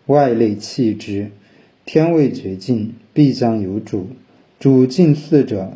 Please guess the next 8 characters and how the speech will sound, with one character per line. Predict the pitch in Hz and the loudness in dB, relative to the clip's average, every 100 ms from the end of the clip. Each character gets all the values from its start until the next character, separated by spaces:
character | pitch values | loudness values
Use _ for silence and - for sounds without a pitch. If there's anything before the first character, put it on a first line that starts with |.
| - | -10
非 | - 131 131 | 2 4 4
君 | 131 127 | 2 0
而 | 95 95 | -2 -8
谁？ | - 95 95 98 - _ _ _ - | -10 -10 -8 -10 -16 _ _ _ -6
天 | - 147 160 | 0 0 0
时 | 156 - 95 | -2 -6 -8
至 | 95 120 | -6 -6
之。 | 101 104 101 | -6 -8 -8